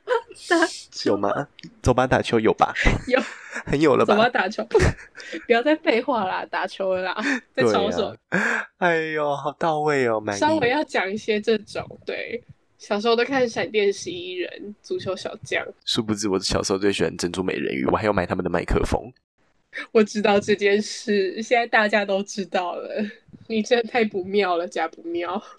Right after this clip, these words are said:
Speaker 2: 好，你最近过得好吗？<laughs> 毕竟我们还是要聊点近况嘛。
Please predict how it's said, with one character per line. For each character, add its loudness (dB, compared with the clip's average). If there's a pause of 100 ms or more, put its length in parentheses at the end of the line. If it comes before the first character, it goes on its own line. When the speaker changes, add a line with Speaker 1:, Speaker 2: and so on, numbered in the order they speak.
(500)
Speaker 2:
好， -12 (640)
你 -10
最 0
近 -4
过 4
得 2
好 0
吗？ 0
<laughs> -20
毕 -2
竟 0
我 2
们 -2
还 -4
是 -2
要 0
聊 2
点 2
近 2
况 0
嘛。 -14